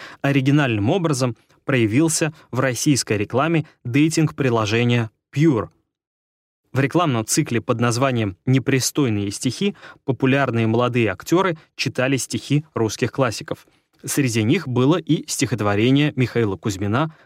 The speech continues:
«Кларнетист». «Я возьму почтовый лист, напишу письмо с ответом: ‹Кларнетист мой, кларнетист,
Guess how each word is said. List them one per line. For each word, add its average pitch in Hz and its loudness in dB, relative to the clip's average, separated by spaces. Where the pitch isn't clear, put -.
«Кларнетист». 131 -2
«Я 131 0
возьму 127 2
почтовый 110 -2
лист, 147 -2
напишу 113 -4
письмо 107 -4
с - -8
ответом: 156 -2
‹Кларнетист 139 0
мой, 127 2
кларнетист, 120 -2